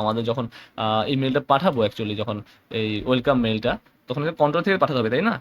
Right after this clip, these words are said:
সেক্ষেত্রে আমরা কি করব, আমাদের যে কন্ট্রাক্ট মেইলার সেটা ব্যবহার করব। তো চলুন দেখা যাক কীভাবে কাজ করে। এখন ধরেন ওয়েলকাম মেইল বানালাম, তো আমি রাউটে আসি, আমি চাচ্ছি যে যখন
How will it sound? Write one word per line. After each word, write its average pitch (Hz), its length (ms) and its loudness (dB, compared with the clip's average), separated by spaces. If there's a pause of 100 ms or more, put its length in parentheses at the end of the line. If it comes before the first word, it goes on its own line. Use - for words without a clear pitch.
(100)
সেক্ষেত্রে 170 300 0
আমরা 143 140 0
কি 160 120 -10
করব, 175 120 -2 (260)
আমাদের 113 300 0
যে 110 40 -2 (120)
কন্ট্রাক্ট 131 360 -2 (120)
মেইলার 127 300 2 (260)
সেটা 123 200 -2
ব্যবহার 101 260 -2
করব। 98 160 -8 (1900)
তো - 120 -20
চলুন 185 160 -2 (100)
দেখা 113 180 0
যাক 180 120 -2
কীভাবে 104 240 -4
কাজ 98 100 -4 (100)
করে। 101 140 0 (920)
এখন 240 200 2
ধরেন 175 200 4
ওয়েলকাম 151 300 2
মেইল 135 180 4
বানালাম, 117 300 2 (320)
তো - 120 -4
আমি 170 80 2 (100)
রাউটে 131 280 4 (100)
আসি, 139 220 -2
আমি 143 140 -2
চাচ্ছি 131 300 -2
যে 123 100 -4
যখন 127 140 0